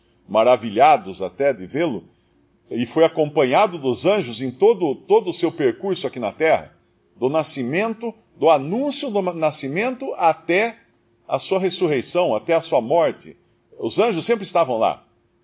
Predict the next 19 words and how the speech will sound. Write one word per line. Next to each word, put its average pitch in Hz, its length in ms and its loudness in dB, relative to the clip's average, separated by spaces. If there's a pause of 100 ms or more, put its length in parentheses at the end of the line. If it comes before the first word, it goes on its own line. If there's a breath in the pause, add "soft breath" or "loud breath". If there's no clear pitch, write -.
Os 123 220 -4
anjos 180 260 0
nunca 226 240 0
deixaram 165 480 2
de 131 100 -2
assistir 160 680 -4 (240)
esse, 135 340 -2
esse 139 440 -4
filme, 131 580 -2
né? 131 240 0
Essa, 110 400 0 (300)
toda 165 200 2
essa 139 200 0
cena 117 600 -2 (400)
de 120 400 -2
Jesus 131 600 -2
andando 147 420 0
no 120 120 -4
mundo. 101 420 -6